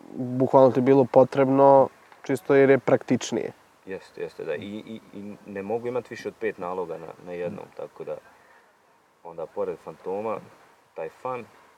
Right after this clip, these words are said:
Speaker 1: A, Fan with M T.
Speaker 2: Da.
Speaker 1: Mm, aj malo nam objasni šta je Fan with M T.
Speaker 2: Da, evo i to je... Ne znam, jeste... Prije sam pratio dosta crtače i Disneyjeve i sve to. I uvijek mi je bilo isto kao i ono što hoću da vidim, tako hoću da vidim,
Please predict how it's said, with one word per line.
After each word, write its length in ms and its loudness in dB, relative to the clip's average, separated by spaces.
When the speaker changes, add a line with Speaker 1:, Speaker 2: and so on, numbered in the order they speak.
Speaker 1:
A, 100 -18
Fan 260 -8
with 220 -10
M 140 -10
T. 280 -10
Speaker 2:
Da. 140 -18
Speaker 1:
Mm, 140 -12
aj 140 -4
malo 240 0
nam 340 -8
objasni 440 -2
šta 180 -10
je 80 -8
Fan 220 -12
with 340 -12
M 120 -14
T. 220 -10
Speaker 2:
Da, 180 -16
evo 120 -12
i 60 -16
to 180 -14
je... 180 -10
Ne 80 -14
znam, 120 -10
jeste... 160 -18
Prije 180 -8
sam 160 -18
pratio 260 -6
dosta 260 -10
crtače 680 -12
i 600 -16
Disneyjeve 640 -12
i 40 -20
sve 200 -14
to. 200 -8
I 40 -16
uvijek 200 -12
mi 60 -16
je 40 -14
bilo 220 -8
isto 200 -12
kao 280 -2
i 80 -4
ono 200 -4
što 160 -18
hoću 280 -10
da 80 -8
vidim, 240 -12
tako 280 -8
hoću 240 -10
da 80 -6
vidim, 300 -12